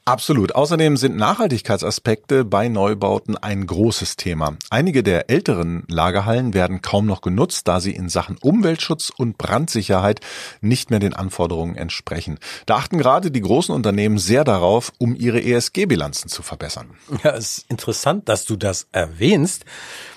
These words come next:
Speaker 2: Denn Nachhaltigkeit und E-S-G-Standards sind nicht nur Trendthemen, sondern auch echte Wettbewerbsvorteile.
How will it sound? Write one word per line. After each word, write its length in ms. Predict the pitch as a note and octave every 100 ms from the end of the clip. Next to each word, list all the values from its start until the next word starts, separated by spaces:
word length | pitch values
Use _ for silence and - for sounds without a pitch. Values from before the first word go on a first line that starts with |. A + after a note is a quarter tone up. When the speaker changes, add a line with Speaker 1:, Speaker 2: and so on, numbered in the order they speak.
| _ -
Speaker 2:
Denn 440 | B2 A#2 A#2+ B2+
Nachhaltigkeit 600 | A#2+ E3 G#3+ F#3+ - D3+
und 200 | C3 A#2+
E-S-G-Standards 960 | - B2 - A#2+ C3 - A#2 B2 A#2 - - - -
sind 360 | F2+ A2+ G#2+ - -
nicht 400 | A#2 A#2+ - -
nur 400 | A2 A2+ A#2+ - -
Trendthemen, 720 | - A2 D3 - D#3+ E3 B2+
sondern 440 | A#2 B2 C3 D3 - - _ -
auch 440 | G2+ G2+ C3 - - _
echte 600 | - G#2 - B2+ C#3+ D#3+ -
Wettbewerbsvorteile. 1160 | - - D3+ A2 G2 - - G#2 G#2+ A2 D3+